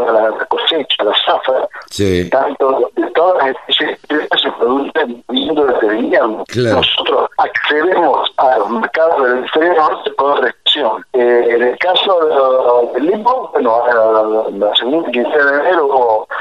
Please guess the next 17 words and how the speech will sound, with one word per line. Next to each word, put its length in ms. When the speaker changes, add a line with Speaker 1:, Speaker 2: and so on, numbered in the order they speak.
Speaker 1:
una 180
faltante 540
muy 260
fuerte 360
en 200
plantas, 420
incluso 400
se 80
llegó 280
a 80
importar 520
algunos 380
pares 280
de 40
limón 280
de 80
España 460